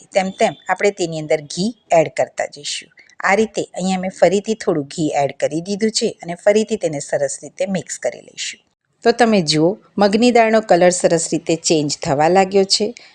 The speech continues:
આ રીતે તે શેકાઈને રેડી થઈ ગઈ છે. હવે આપણે તેની અંદર ખાંડની ચાસણી એડ કરી દઈશું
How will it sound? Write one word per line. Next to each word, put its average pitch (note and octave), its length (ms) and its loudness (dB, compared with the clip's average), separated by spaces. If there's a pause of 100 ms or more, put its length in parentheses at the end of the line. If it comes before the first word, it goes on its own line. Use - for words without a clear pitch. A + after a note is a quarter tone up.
આ G3 160 -2
રીતે A3+ 260 2
તે A3 160 2
શેકાઈને D#3 580 0
રેડી C3+ 260 0
થઈ F#3 280 2
ગઈ G3+ 200 0
છે. G#3+ 280 -2 (280)
હવે A3 220 4
આપણે A3+ 220 4
તેની D#3+ 400 -4
અંદર F3 320 0 (360)
ખાંડની E3 340 -2
ચાસણી F#3+ 580 -2
એડ G3+ 180 2
કરી G3+ 260 0
દઈશું G3+ 440 -2